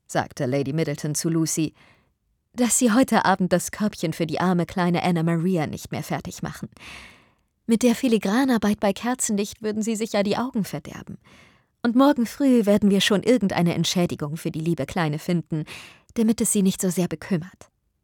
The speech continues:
Dieser Wink genügte. Lucy erinnerte sich sofort und erwiderte: „Sie irren sich, Lady Middleton.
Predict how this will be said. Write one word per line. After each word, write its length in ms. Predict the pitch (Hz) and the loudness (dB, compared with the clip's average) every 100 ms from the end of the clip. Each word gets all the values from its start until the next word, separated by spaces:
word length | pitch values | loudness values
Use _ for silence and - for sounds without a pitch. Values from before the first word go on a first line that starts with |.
| _ _ _ _ _ _ _ _ _ _ | _ _ _ _ _ _ _ _ _ _
Dieser 360 | 220 226 262 220 | -8 -6 -6 -4
Wink 380 | 226 269 - - | -4 -6 -10 -6
genügte. 600 | 220 180 - - - - _ _ _ _ _ _ _ - - | -4 -4 -6 -14 -16 -16 _ _ _ _ _ _ _ -20 -8
Lucy 540 | 214 247 262 - 220 - | -2 -2 -2 -2 -4 -4
erinnerte 480 | 196 - 277 220 180 | -6 -6 -8 -6 -4
sich 180 | 190 | -4
sofort 380 | - 180 196 208 | -4 -4 -4 -4
und 120 | 180 | -4
erwiderte: 680 | 170 170 190 185 - 185 175 - _ _ _ - - - | -4 -4 -2 -2 -4 -4 -6 -10 _ _ _ -20 -20 -8
„Sie 180 | - 330 | 0 0
irren 300 | 339 339 285 | 0 -4 -2
sich, 240 | 233 - | -2 0
Lady 240 | 202 196 185 | 0 0 0
Middleton. 520 | 175 180 - 190 | -6 -8 -10 -12